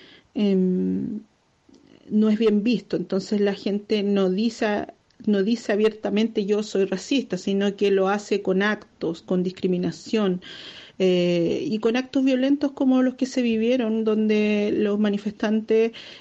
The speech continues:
eh, saltaban diciendo que, eh, "el que no salta es mapuche". Entonces me parece que, me parece que es un hecho vergonzoso a nivel internacional,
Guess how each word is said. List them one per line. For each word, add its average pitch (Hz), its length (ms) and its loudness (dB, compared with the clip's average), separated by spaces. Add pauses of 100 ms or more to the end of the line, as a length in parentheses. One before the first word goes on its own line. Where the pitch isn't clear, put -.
eh, 190 460 2
saltaban 202 1300 0
diciendo 202 1000 -2 (340)
que, 190 640 -2 (880)
eh, 196 520 2
"el 202 120 2
que 202 120 -2
no 190 80 0
salta 208 280 -4
es 202 60 2
mapuche". 208 480 0
Entonces 208 560 0
me 214 140 2
parece 214 500 0
que, 208 600 2 (680)
me 214 280 2
parece 214 520 -2
que 208 300 2
es 202 120 0
un 214 200 2
hecho 214 220 -2
vergonzoso 220 880 0
a 208 100 -4
nivel 196 380 0
internacional, 196 920 0